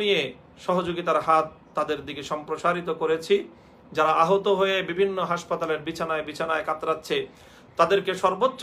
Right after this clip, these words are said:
সহযোগিতা দেওয়ার জন্য সেই প্রথম দিন থেকে আলহামদুলিল্লাহ আমি এবং আমার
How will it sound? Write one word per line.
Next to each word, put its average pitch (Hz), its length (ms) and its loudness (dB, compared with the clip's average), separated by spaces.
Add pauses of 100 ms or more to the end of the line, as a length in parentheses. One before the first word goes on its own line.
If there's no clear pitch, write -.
(160)
সহযোগিতা 190 500 0
দেওয়ার 165 280 2
জন্য 160 140 -4 (100)
সেই 170 200 -6
প্রথম 196 240 0 (140)
দিন 196 100 0 (100)
থেকে 180 220 0 (560)
আলহামদুলিল্লাহ 165 640 0 (120)
আমি 202 140 -2 (100)
এবং 185 120 -4 (100)
আমার 160 140 -2